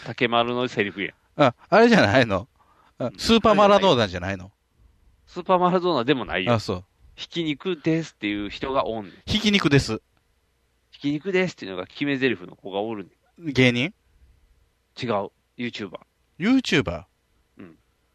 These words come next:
Speaker 1: YouTuberになりたい。
Speaker 2: YouTuber僕、あの、ヤクルトファンの子のやつしか見てないから。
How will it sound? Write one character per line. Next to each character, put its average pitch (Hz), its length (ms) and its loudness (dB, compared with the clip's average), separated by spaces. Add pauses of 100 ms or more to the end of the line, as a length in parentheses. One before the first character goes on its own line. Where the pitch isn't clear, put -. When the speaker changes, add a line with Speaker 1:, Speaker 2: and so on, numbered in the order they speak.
(220)
Speaker 1:
YouTuber 104 600 -4
に 165 100 -8
な 123 120 -4
り 101 60 -10
た - 120 -8
い。 95 40 -14
Speaker 2:
YouTuber 202 540 2
僕、 107 340 2
あ 107 60 4
の、 107 260 0
ヤ 127 140 2
ク 135 80 -2
ル 139 80 2
ト 160 120 2
フ 180 60 4
ァ 190 60 6
ン 123 80 0
の 98 100 -4
子 107 240 -6
の 98 360 -4
や 107 120 0
つ - 120 -10
し - 40 -10
か - 80 -18
見 92 80 -12
て 95 100 -6
な 87 100 -8
い 85 40 -14
か 76 100 -14
ら。 85 140 -14